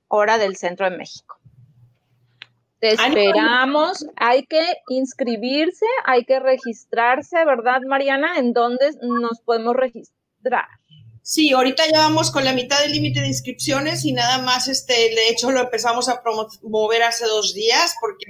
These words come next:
Speaker 2: fue una invitación, una inspiración, porque como es el Día de la Mujer, no importa, tenemos varones acompañándonos, pero estará súper ideal porque también nos va a ayudar a descubrirnos a nosotros mismos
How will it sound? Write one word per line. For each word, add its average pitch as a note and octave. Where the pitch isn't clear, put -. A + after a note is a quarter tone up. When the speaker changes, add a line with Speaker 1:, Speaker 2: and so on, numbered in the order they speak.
Speaker 2:
fue A3+
una B3
invitación, A#3
una B3+
inspiración, A#3+
porque A#3
como G#3+
es A#3
el B3+
Día A#3+
de A#3+
la A3
Mujer, A#3
no C4
importa, C4
tenemos G#3+
varones A3+
acompañándonos, A#3+
pero G#3+
estará G#3+
súper C#4+
ideal A#3+
porque A#3
también A3+
nos C4
va C4
a B3+
ayudar B3
a A#3
descubrirnos B3+
a D4
nosotros A#3
mismos A3+